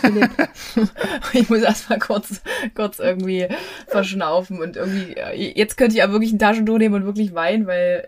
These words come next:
ich mich so echt eingeschränkt fühle mit den Einschränkungen, die ich habe. Und da ich ja aber jemand bin, der immer viel hinterfragt und nochmal fragt, ich sehe ja meine Ärzte nächste Woche und da werde ich die nochmal mit all dem konfrontieren und welchen Mittelweg man jetzt hier findet und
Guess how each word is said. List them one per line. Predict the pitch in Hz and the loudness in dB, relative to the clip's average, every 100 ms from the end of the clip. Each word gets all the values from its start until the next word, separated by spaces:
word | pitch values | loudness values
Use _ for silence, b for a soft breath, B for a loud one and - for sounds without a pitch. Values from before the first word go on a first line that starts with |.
| - | -10
ich | 202 | -2
mich | 208 - | 0 0
so | 202 | -4
echt | - 214 208 - | -2 -2 -2 -4
eingeschränkt | 180 214 - 196 190 | -2 -2 -4 -6 -6
fühle | - 208 202 | -2 0 0
mit | 185 | -2
den | 180 | -4
Einschränkungen, | - 202 - 202 190 190 | -2 -2 0 -2 0 -2
die | 175 | -2
ich | 175 185 | -8 -4
habe. | 175 269 | -2 0
Und | 196 196 185 | 0 0 2
da | 170 | 2
ich | 214 | 0
ja | 196 | -2
aber | 180 185 | -2 -2
jemand | 185 170 170 | -2 -4 -2
bin, | 190 | -2
der | 214 170 | -2 -2
immer | 170 170 | -6 -6
viel | 202 190 | -6 -6
hinterfragt | 170 151 - 156 208 226 151 | -8 -12 -8 -2 -2 -2 -6
und | 156 | -6
nochmal | 185 208 208 | -2 0 -2
fragt, | - 165 185 B B B | 0 0 0 B B B
ich | 170 - | -8 0
sehe | 202 | 4
ja | 202 | 4
meine | 185 165 | 4 2
Ärzte | 175 220 - 226 | 0 -2 -2 0
nächste | 226 - 202 | 0 -2 -2
Woche | 220 214 | 0 2
und | 170 | 0
da | 160 | 0
werde | 170 | -2
ich | 185 | -4
die | 170 | -4
nochmal | 175 165 | -4 -4
mit | - | -4
all | - 170 | -4 -4
dem | 175 175 | -4 -2
konfrontieren | 185 180 156 165 196 196 170 | -4 -4 -8 -6 -2 -2 -2
und | 165 160 b b b | -4 -8 b b b
welchen | 151 165 170 170 | -4 -4 -2 -4
Mittelweg | 180 185 170 180 180 | -6 -8 -6 -8 -6
man | 175 | -6
jetzt | 175 156 | -6 -8
hier | 156 | -12
findet | - 196 202 185 | 0 2 2 -2
und | - 156 156 | -6 -8 -10